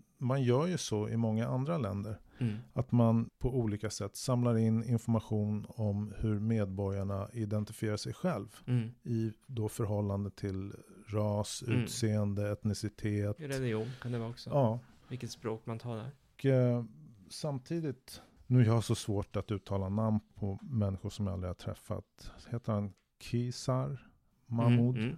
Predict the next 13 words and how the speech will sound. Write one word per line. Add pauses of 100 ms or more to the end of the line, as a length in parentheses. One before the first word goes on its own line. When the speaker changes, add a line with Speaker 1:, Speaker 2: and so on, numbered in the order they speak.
(100)
Speaker 2:
Ja,
Ke-,
Kesar
Speaker 1:
Hur
Speaker 2:
Mahmoud
kan
man
säga.
Speaker 1:
Kesar
Speaker 2:
Ja.
Speaker 1:
Mahmoud. (500)
Ja,
men